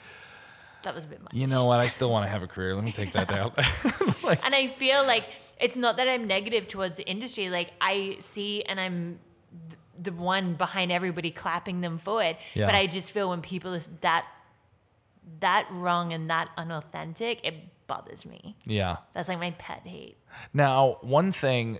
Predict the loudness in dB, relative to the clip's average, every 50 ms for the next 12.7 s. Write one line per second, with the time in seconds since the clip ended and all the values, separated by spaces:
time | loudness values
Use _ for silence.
0 | -4 0 4 4 4 4 4 0 -2 -4 -4 -4 -4 -4 -2 -2 -4 -4 -6 -6
1 | -4 -4 -2 -2 -4 -6 -8 -8 -6 -4 -2 -2 -2 -4 -6 -6 -4 -2 0 0
2 | 0 0 0 -2 -4 -8 -6 -4 0 2 2 4 4 4 4 4 2 0 -2 -6
3 | -12 -18 -20 -20 -20 -20 _ _ _ _ _ 2 4 4 4 4 2 2 0 0
4 | 0 -2 -2 -2 -4 -2 -2 -4 -4 -2 -2 -4 -6 -6 -8 -8 -8 -6 -6 -6
5 | -6 -8 -4 -2 -2 0 0 0 0 0 0 0 0 -2 -2 -4 -6 -6 -6 -6
6 | -8 -6 -4 -2 -2 0 0 -2 -2 0 -2 -2 -2 -2 -4 -4 -4 -4 -4 -6
7 | -6 -6 -6 -6 -6 -6 -6 -4 -2 0 0 0 0 0 -2 -2 -2 -4 -4 -4
8 | -4 -4 -4 -4 -6 -6 -6 -6 -6 -6 -6 -6 -8 -8 -8 -10 -10 -6 -4 -2
9 | 0 0 0 0 -2 -4 -6 -10 -14 -12 -12 -12 -12 -10 -12 -12 -12 -12 -14 -16
10 | -16 -20 -20 -20 -20 _ _ _ -4 -2 -2 0 4 4 4 4 4 0 0 0
11 | 2 2 2 0 -2 -2 -6 -8 -10 -16 -20 -20 -10 -6 -4 -2 -2 -2 -2 -2
12 | 0 2 4 4 6 6 4 4 2 0 -2 -2 -4 -6